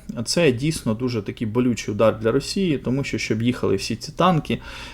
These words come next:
всі автомобілі, а, для цього потрібно паливо, яке ми знищуємо, що дуже добре. Але я думаю, що саме для цього Путін поїхав в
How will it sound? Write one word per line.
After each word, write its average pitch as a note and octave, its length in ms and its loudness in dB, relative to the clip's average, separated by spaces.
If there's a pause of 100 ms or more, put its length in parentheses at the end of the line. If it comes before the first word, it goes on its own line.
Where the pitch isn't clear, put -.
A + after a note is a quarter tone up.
всі C3 140 4
автомобілі, B2+ 760 2
а, G2+ 340 -2
для A2 100 -2
цього D#3 360 2
потрібно B2 440 0
паливо, - 480 -2
яке - 200 2
ми C3 120 6
знищуємо, - 680 -4
що - 300 4
дуже C3+ 300 4
добре. G2+ 320 -2 (560)
Але A3 280 8
я F3+ 600 2
думаю, C3+ 400 0
що B2 420 0 (300)
саме G3+ 280 4
для C3 180 4
цього C#3 500 2
Путін C3 380 -2
поїхав A#2+ 360 -2
в - 140 -12